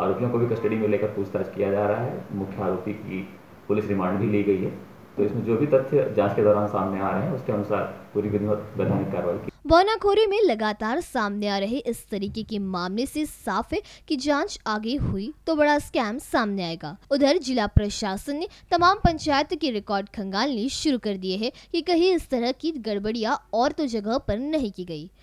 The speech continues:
Speaker 2: बहरहाल, प्रकरण सामने आने के बाद जनपद पंचायत के अफसर सख्ते में हैं। जांच के दायरे में आने वाले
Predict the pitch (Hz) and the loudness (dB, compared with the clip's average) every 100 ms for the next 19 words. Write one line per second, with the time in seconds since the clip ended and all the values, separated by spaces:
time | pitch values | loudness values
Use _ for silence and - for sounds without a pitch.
0 | - 240 233 214 220 233 320 220 220 202 | -8 0 2 2 2 0 0 -2 -2 -4
1 | 202 196 226 196 196 190 180 185 190 190 | -4 -6 -6 -4 -2 -2 -4 -4 -4 -2
2 | 262 - - - 381 - 330 359 349 349 | -2 -4 -6 0 2 0 0 -2 0 4
3 | 330 392 330 240 196 - 233 285 - 285 | 6 4 2 -2 -2 -4 -4 -4 -4 -4
4 | - 190 185 196 160 - 202 220 208 214 | -4 -6 -6 -6 -10 -12 -2 0 2 0
5 | - 202 190 185 202 240 311 - 208 196 | -2 -2 0 0 0 0 0 -2 -2 -2
6 | 196 196 | 0 -2